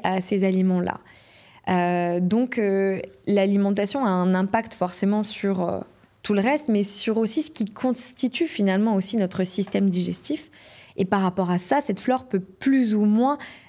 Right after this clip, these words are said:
euh, aider à, euh, à le, aux transmissions de, du mé-, des messages nerveux, aux, aux neurones. Aux, voilà, l'alimentation peut avoir tout à fait un impact sur ça,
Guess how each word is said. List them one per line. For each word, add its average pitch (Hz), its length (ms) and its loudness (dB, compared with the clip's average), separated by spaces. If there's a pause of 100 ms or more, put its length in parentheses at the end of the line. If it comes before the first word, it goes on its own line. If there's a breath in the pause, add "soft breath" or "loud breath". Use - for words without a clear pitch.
(100)
euh, 190 180 2
aider 214 600 2
à, 190 460 2
euh, 170 440 -2 (560 loud breath)
à 185 240 0
le, 180 300 0
aux 180 160 0
transmissions 190 600 0
de, 180 360 0
du 175 160 0
mé-, 180 240 0
des 180 160 2
messages 180 340 0
nerveux, 247 720 2
aux, 175 240 0
aux 175 120 0
neurones. 190 460 4
Aux, 180 320 2 (300 loud breath)
voilà, - 240 -2
l'alimentation 175 640 2
peut 208 140 0
avoir 175 240 -2
tout - 140 -10
à 180 80 0
fait 196 100 -2
un 180 120 2
impact 180 440 -4
sur - 240 -6
ça, 262 260 0